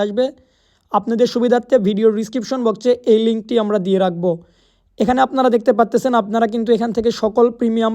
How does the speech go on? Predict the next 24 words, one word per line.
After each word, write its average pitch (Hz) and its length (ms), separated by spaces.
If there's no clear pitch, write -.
প্যাকগুলো 208 460
কিনতে 208 320
পারবেন। 202 300
এখান 196 180
থেকে 202 140
Netflix 240 420
দেখতে 214 220
পাচ্ছেন, 214 360
এখানে 226 220
TikTok 220 320
কয়েন 240 280
দেখতে 214 240
পাচ্ছেন। 202 340
আমরা 202 180
আগে 208 200
একটি 220 120
ভিডিও 190 260
দেখাইছি 196 340
যে 226 120
কীভাবে 220 340
TikTok 226 360
কয়েন 240 180
কিনতে 208 300
হয়। 196 140